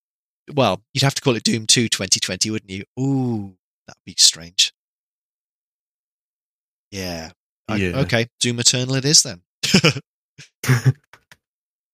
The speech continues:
Speaker 1: So tell us a little
Speaker 2: What
Speaker 1: bit
Speaker 2: about
Speaker 1: about
Speaker 2: you? You heard anything or?
Speaker 1: Uh, no, no, not, not a lot, other than it's coming,
Speaker 2: Oh.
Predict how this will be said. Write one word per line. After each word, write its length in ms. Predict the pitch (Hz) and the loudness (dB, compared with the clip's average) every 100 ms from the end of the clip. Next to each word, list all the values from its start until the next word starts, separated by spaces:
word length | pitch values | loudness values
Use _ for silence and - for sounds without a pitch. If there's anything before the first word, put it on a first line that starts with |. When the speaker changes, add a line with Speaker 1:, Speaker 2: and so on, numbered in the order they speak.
| _ _ _ _ _ _ _ - | _ _ _ _ _ _ _ 0
Speaker 1:
So 120 | 135 | 2
tell 140 | 165 | 4
us 120 | 165 156 | 4 2
a 20 | |
little 140 | 143 | 0
Speaker 2:
What 60 | 135 | 0
Speaker 1:
bit 40 | 123 | 4
Speaker 2:
about 200 | 123 104 | 4 2
Speaker 1:
about 80 | 104 | 0
Speaker 2:
you? 60 | |
You 200 | 110 110 | 2 4
heard 160 | 101 92 | 2 0
anything 360 | 90 92 92 92 | -2 -2 -2 -2
or? 240 | 90 92 - _ _ _ _ _ _ _ _ - | -2 -4 -8 _ _ _ _ _ _ _ _ 0
Speaker 1:
Uh, 380 | 120 113 110 - 175 | 2 2 -2 -4 -4
no, 680 | 165 156 196 226 135 90 - - | 0 2 4 4 4 0 -6 -4
no, 440 | 131 135 113 101 - | 2 4 4 0 -2
not, 200 | 143 - | -2 -2
not 180 | 175 202 | 0 0
a 40 | 170 | 4
lot, 240 | 110 - - | 4 4 2
other 160 | 143 | 4
than 280 | 131 120 117 - | 4 2 0 -2
it's 160 | - | 0
coming, 380 | - 110 107 90 | 0 -2 -4 -4
Speaker 2:
Oh. 260 | 262 107 | -2 -4